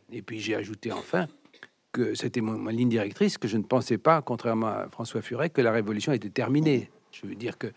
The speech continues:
alors on peut dire qu'elle était terminée avec Bonaparte, mais, mais je veux dire qu'elle avait encore, elle avait encore des possibilités en elle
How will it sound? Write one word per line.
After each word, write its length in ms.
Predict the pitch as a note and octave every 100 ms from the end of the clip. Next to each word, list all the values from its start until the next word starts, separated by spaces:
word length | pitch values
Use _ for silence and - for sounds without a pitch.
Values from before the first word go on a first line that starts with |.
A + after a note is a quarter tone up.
| - _ _
alors 140 | - -
on 20 |
peut 100 | C3+
dire 140 | C3
qu'elle 100 | B2+
était 160 | A#2+ B2
terminée 320 | A#2+ B2 C3
avec 120 | B2
Bonaparte, 440 | A2 C3 D3 F3+ -
mais, 140 | G#2 - - -
mais 60 |
je 120 | A2 A#2+
veux 80 |
dire 160 | B2 D#3+
qu'elle 140 | D3+
avait 160 | B2+ B2+
encore, 560 | C#3 A#2+ E3+ D#3 A#2+ - _ _ _ _
elle 80 | A#2
avait 180 | A#2+ C3
encore 300 | B2 D#3+ C3
des 120 | A#2
possibilités 760 | - E3 D3+ D#3 C#3 C#3+ C#3+ C3
en 200 | A#2+ C#3+
elle 340 | A3 E3